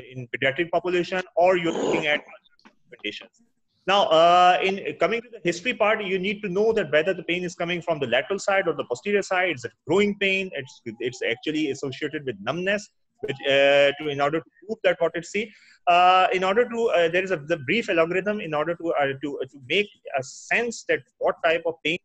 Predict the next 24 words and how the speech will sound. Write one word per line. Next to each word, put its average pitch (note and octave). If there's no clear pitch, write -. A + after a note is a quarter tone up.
actually F#3
you're E3
actually, D#3
uh, B2
aiming F3+
for G3+
in C3+
coming D3+
to C#3
the B2+
history. F#3
If F3+
you D3
see E3+
there D3+
is -
a C3
lateral B2
thigh G#3
pain, A3
most G3+
commonly G3
it D#3+
is, E3